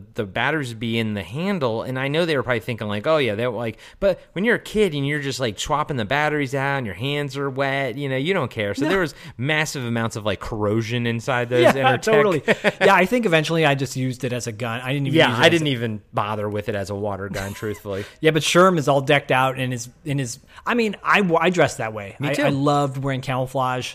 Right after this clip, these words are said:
Speaker 1: Yeah.
Speaker 2: everything.
Speaker 1: Dude, I mean, the, the, I think the age that he was right there was probably the age I was at the exact same time. Um, and yeah, dude, during the eighties, at that time, A-Team, Rambo, the cartoon,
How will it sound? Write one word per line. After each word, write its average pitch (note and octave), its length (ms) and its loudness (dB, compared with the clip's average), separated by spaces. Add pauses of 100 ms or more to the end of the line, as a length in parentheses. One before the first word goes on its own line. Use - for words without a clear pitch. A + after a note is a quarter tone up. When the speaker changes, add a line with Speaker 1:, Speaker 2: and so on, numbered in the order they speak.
(120)
Speaker 1:
Yeah. F#3 140 -4
Speaker 2:
everything. A#2 500 -6
Speaker 1:
Dude, D#3+ 320 -2
I C#3+ 60 -2
mean, C#3+ 240 -2
the, C3+ 200 -2 (260)
the, B2 200 -12 (160)
I A#2 120 -6
think - 480 -4 (280)
the A2+ 480 -14
age C#3+ 300 -2
that E3 120 -8
he F#3+ 140 -6
was C#3 420 0
right C3 300 -4
there C#3 220 0
was A#2 140 -4
probably A#2+ 240 -2
the A2 180 -6
age B2 320 -6
I C3+ 200 0
was C3 280 0
at G#2+ 80 -10
the G#2 100 -8
exact A2 420 -4
same E3 220 -4
time. A#2+ 460 -6 (320)
Um, B2 380 0
and A#2 260 -6
yeah, D3+ 300 -2
dude, A2+ 220 -8
during B2 220 -2
the D3 60 -4
eighties, C3 380 -4
at B2+ 140 -2
that D3 120 -2
time, D3 420 -6
A-Team, C#3 1040 -6
Rambo, C3 580 0
the B2 80 -2
cartoon, D3 1040 -6